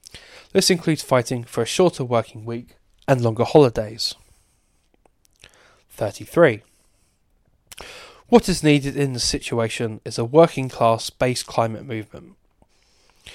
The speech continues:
Socialists should articulate a critique of the systemic causes of climate change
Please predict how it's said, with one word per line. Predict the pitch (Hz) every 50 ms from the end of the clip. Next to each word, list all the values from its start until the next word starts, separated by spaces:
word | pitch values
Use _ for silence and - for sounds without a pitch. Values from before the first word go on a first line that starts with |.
| - - - - -
Socialists | - - - 175 175 - - 170 165 160 - - - - - -
should | - - 123 113
articulate | 117 110 113 - - - 139 - - 143 139 131 117
a | 120
critique | - - - - - - 165 147 - - - - - - - _
of | - 123 117
the | 113
systemic | - - 123 - - - 190 180 151 120 -
causes | - - 120 120 117 123 113 113
of | 113 107
climate | - - 143 131 127 120 113
change | - - 127 120 120 117 117 - -